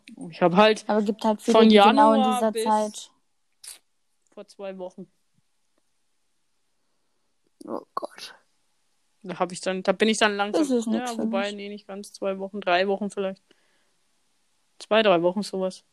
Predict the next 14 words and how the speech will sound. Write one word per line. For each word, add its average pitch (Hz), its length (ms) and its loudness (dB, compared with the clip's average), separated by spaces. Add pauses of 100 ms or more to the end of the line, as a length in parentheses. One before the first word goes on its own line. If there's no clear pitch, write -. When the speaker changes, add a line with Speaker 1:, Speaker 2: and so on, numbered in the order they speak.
(600)
Speaker 1:
Das, - 80 -20 (260)
das - 140 -14
hab 170 100 -6
ich 175 100 -12
gefastet, 208 500 -4
komplett. 208 440 -2 (1700)
Und 202 80 -2
ich 202 100 0
hab 208 60 4
Speaker 2:
Alter. 214 140 0
Speaker 1:
festgestellt, 208 600 -2 (1120)
das 202 180 -10
Gewicht 208 340 -4
geht 226 280 -4